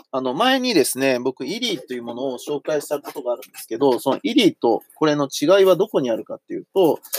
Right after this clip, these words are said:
そのオンラインかオフラインかっていう違いがあるわけですね。で、オンラインである程度、こう、リアルタイムに早く返事をしてくれるんであれば、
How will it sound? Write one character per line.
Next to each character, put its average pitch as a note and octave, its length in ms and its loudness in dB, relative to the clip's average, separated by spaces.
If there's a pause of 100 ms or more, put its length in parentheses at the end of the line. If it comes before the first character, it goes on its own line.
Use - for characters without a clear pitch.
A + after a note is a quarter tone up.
(200)
そ D3+ 140 -2
の C#3 120 0
オ A#3+ 140 2
ン C4 60 -2
ラ C4+ 160 6
イ G3 60 -2
ン C3+ 40 -4
か B2 120 2
オ A#2+ 60 2
フ D#3+ 120 0
ラ E3+ 100 6
イ D#3 80 0
ン A#2+ 40 -6
か - 100 -2
っ - 20 2
て - 180 -8
い A#2 40 -2
う - 20 0
違 B2 360 0
い - 20 -2
が A#2 80 2
あ - 40 2
る F2+ 80 0
わ D2+ 60 -8
け - 80 -12
で - 80 -20
す - 120 -10
ね。 E3+ 120 -2 (640)
で、 E3 100 2
オ A3+ 200 2
ン C4 40 -2
ラ C#4 140 6
イ A#3 60 2
ン D#3 80 0
で D3+ 360 4 (160)
あ D3+ 140 4
る F#3+ 180 -2
程 A3+ 180 6
度、 D#3 120 4 (520)
こ C#3+ 280 2
う、 - 580 -20
リ D#3+ 140 4
ア G3+ 60 6
ル G3 120 -2
タ A3+ 140 2
イ E3+ 60 2
ム A#2 100 -6
に B2 220 -10
早 A3 220 4
く - 160 -6 (200)
返 F#3+ 180 0
事 G3 100 0
を D#3+ 60 4
し - 80 -8
て D3+ 100 -4
く F3+ 120 -4
れ G3 80 8
る G3 100 6
ん D#3 40 -2
で C3+ 80 0
あ A#2+ 40 0
れ A#2 100 -2
ば、 C3 280 4